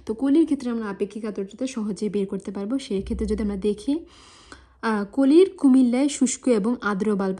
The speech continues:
হাইগ্রোমিটারের তাপমাত্রা দেওয়া আছে তেত্রিশ ডিগ্রি সেলসিয়াস এবং পঁচিশ দশমিক পাঁচ ডিগ্রি সেলসিয়াস। আর তেত্রিশের জন্য গ্লেসিয়াসের উৎপাদক কিন্তু আমাদের দেওয়া আছে, সুতরাং আমরা সহজেই শিশিরাঙ্কটা বের করতে পারবো। তো আমরা যদি দেখি, আমাদের দেওয়া আছে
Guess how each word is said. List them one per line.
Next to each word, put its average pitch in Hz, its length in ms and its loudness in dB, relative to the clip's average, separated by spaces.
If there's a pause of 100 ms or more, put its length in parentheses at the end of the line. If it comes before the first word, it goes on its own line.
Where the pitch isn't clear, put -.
(100)
হাইগ্রোমিটারের 208 720 -2 (100)
তাপমাত্রা 196 420 -4
দেওয়া 180 280 -4
আছে 196 140 -6
তেত্রিশ 208 440 -2
ডিগ্রি 202 160 -4
সেলসিয়াস 208 360 -4
এবং 202 160 -2 (420)
পঁচিশ 226 300 0
দশমিক 226 360 -2
পাঁচ 208 260 -4
ডিগ্রি 185 200 -8
সেলসিয়াস। 196 360 -8 (380)
আর 196 140 -6
তেত্রিশের 226 480 0
জন্য 233 260 0
গ্লেসিয়াসের 208 460 -2
উৎপাদক 202 300 -4
কিন্তু 208 180 -2
আমাদের 196 220 -4
দেওয়া 196 200 -4
আছে, 185 160 -10
সুতরাং 247 420 -6
আমরা 226 240 -8 (280)
সহজেই 220 360 -8
শিশিরাঙ্কটা 208 560 -10
বের 180 160 -8
করতে 175 260 -14
পারবো। 190 240 -16
তো 247 140 -14
আমরা 233 120 -10
যদি 240 180 -10
দেখি, 226 380 -10
আমাদের 202 260 -8
দেওয়া 196 320 -10
আছে 190 520 -12